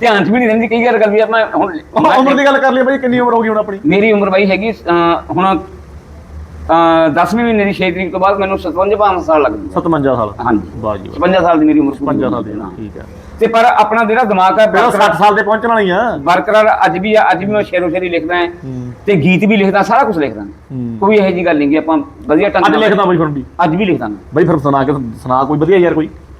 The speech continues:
Speaker 1: ਕੀ ਹੋਇਆ ਸੁਣਾ ਕੇ ਬਈ?
Speaker 2: ਵਧੀਆ ਸੁਣਾ ਦੇ ਕੋਈ, ਬੜੀ ਤੇਰੀ ਕੋਈ ਕਲਮ ਕੋਈ ਲਿਖੀ ਹੋਵੇ ਤੇ ਮਨ ਨੂੰ ਭਾਉਂਦੀ ਹੋਵੇ, ਭੈਣਾਂ ਨੂੰ ਵੀ ਭਾਉਂਦੀ ਹੋਵੇ ਤੇ ਸਾਡੇ ਜਿਹੜੇ ਭਰਾ ਨੇ ਉਹਨਾਂ ਨੂੰ ਵੀ।
Speaker 1: ਇਹ ਨਾ ਮੈਂ ਇੱਕ ਸੋਨੀ, ਮੈਂ ਇੱਕ ਗੀਤ ਲਿਖਿਆ ਸੀਗਾ ਉੱਨੀ ਸੌ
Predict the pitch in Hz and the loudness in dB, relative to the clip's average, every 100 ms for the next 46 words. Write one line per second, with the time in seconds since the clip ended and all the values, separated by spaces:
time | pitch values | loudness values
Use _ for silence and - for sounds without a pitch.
0 | - - - - - - - - - - | -20 -20 -20 -20 -20 -20 -20 -20 -20 -2
1 | 214 214 202 180 180 165 165 - - 139 | 2 4 2 0 -2 -2 -4 -8 -18 -8
2 | 208 220 156 151 170 170 165 185 185 170 | -2 0 2 2 2 2 2 2 0 0
3 | 170 170 165 165 143 170 170 160 160 - | 2 2 2 2 2 2 2 0 -4 -14
4 | - 190 190 180 - - 160 190 202 202 | -2 2 4 4 0 -2 2 4 2 2
5 | 220 170 175 185 175 165 - - - 208 | 2 4 2 4 2 0 -6 -20 -4 0
6 | 190 175 208 226 208 196 190 190 190 - | 2 2 2 2 2 2 4 4 2 -4
7 | - - 190 190 180 180 180 180 214 185 | -14 -4 0 2 4 2 0 2 0 0
8 | - - - - 214 175 170 180 190 233 | -6 -20 -18 -2 2 4 2 0 0 0
9 | 202 165 - - - - - - 220 233 | 2 0 -6 -20 -20 -20 -20 -2 2 2
10 | 247 262 240 233 233 226 226 226 202 226 | 2 0 0 0 0 2 0 -2 -2 0
11 | 233 220 226 185 180 190 165 160 190 233 | 0 0 0 -2 -2 -2 0 0 0 0
12 | - 190 185 180 214 226 | 0 0 0 2 2 2